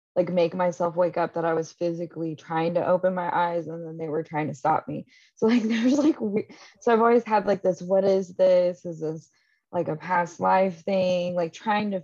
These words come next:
figure out what that is. And then I took, like, a workshop, um, with a, a certified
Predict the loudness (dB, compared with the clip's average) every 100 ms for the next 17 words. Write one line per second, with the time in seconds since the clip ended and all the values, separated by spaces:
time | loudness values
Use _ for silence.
0 | -6 -6 -4 -2 -2 -2 -6 -4 -4 -4
1 | -4 -4 -2 -2 -2 -6 -8 _ _ _
2 | _ _ -6 -2 0 0 -2 -4 -4 -4
3 | -2 -4 -4 -4 -2 -4 -4 -10 -4 -4
4 | -4 -8 -6 -6 -6 -8 -10 -12 -16 _
5 | _ _ _ -10 0 4 6 4 -2 -4
6 | -2 -2 -4 -10 -4 0 0 -4 -6 0
7 | 2 0 -2 -2 -2